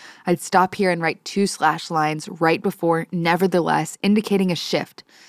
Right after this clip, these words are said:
Something's about to be worth noting. It's like all that we just read about how God provided for the Israelites was recalled by Paul to get us to this moment. "Nevertheless, with most of them, God was not pleased,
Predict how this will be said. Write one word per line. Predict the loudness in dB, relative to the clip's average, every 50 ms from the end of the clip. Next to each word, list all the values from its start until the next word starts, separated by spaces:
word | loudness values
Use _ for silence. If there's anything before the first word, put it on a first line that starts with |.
| -20 _ _
Something's | -10 0 2 2 2 2 2 0 0 0 0
about | 2 2 2 2
to | -2 -4 0
be | 0 0
worth | 2 2 2 2 2 0 -2 -6
noting. | -4 -2 -2 -2 -2 -4 -4 -6
It's | -8 -2 0
like | 0 0 0 -6 _ -20 -20 -20 _ _ _ _ _ 0
all | 2 4 4 6 6 4 4 4
that | 4 2 2 2 2 2
we | 2 2 2 2 0
just | 2 0 -2 0 2
read | 2 2 4 4 2 2 2
about | 2 0 0 0
how | -2 -8
God | -8 0 2 2 2 2 2
provided | -4 -2 0 0 0 0 -4 -4
for | -4 -4 -2
the | 0 0
Israelites | 0 0 0 2 2 2 4 2 2 0 0 -4 -8 -18 _ -20 -20 -20 _ _ 0
was | 0 0 2
recalled | 2 -2 -2 0 4 4 4 4 4 4
by | 2 2 2
Paul | 0 -2 2 4 4 6 4 2
to | 0 -2 -8
get | -4 0 2 2 2
us | 2 0 -2 -4
to | -4 -2
this | -2 -2 -2 -2
moment. | -4 -4 -4 -4 -6 -10 _ -18 _ _ _ _ _ _ -20 _ -6
"Nevertheless, | -2 2 4 4 4 4 2 2 2 2 2 4 4 4 4 2 0 -4 -10 -14 -16 _ _ _ _ -20 -20 _ -20 -20 _ _ _ 0
with | 2 2 2
most | 2 2 2 2 2 2 -2
of | -2 0
them, | 2 2 2 0
God | 0 0 2 2 2 2
was | 2 -2 0
not | 2 0 0 0 0
pleased, | -6 -6 -4 -4 -4 -4 -8 -12 -16 -18